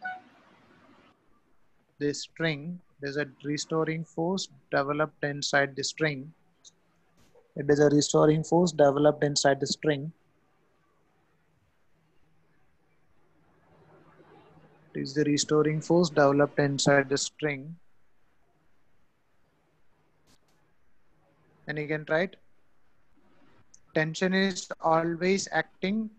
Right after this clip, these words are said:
along the string. Tension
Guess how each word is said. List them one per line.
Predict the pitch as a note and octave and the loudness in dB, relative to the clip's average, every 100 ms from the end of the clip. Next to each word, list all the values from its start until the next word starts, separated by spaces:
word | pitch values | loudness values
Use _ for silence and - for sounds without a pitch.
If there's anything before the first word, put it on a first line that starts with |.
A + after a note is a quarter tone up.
| - | -6
along | D3+ D#3 E3+ | 0 0 0
the | E3 | -4
string. | E3 - _ - D3 F3+ G3+ - _ _ _ _ _ _ _ _ _ _ _ - - | -6 -8 _ -10 -8 -8 -12 -16 _ _ _ _ _ _ _ _ _ _ _ -14 -6
Tension | D3 D3 D3 - E3+ F3+ G3 | -6 -6 -14 -8 -6 -6 -8